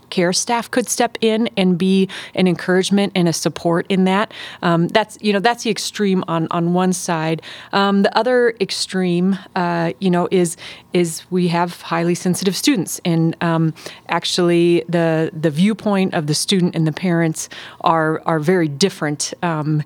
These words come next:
about a specific situation. And so that conversation, um, is gonna look a lot different as far as, okay, so what can be a next step for us to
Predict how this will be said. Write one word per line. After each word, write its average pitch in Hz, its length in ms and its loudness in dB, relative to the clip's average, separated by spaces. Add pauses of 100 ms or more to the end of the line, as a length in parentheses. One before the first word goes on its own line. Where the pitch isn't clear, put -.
(260)
about 160 440 0
a 160 100 -2
specific 165 500 -4
situation. 170 840 -2
And 156 260 0
so 165 220 -2 (280)
that 208 380 2
conversation, 170 1120 -4
um, 165 320 -6
is 170 160 -4
gonna 180 180 0
look 170 160 -2
a 185 40 -2
lot 156 240 -4
different 160 500 -2
as 160 180 -2
far 160 260 0
as, 156 180 -2 (360)
okay, 175 220 0
so 170 180 -2
what 170 300 0
can 185 160 -2
be 170 200 2
a 165 40 0
next 170 320 -2
step - 340 -4
for - 300 -4
us 165 240 -2
to 160 340 0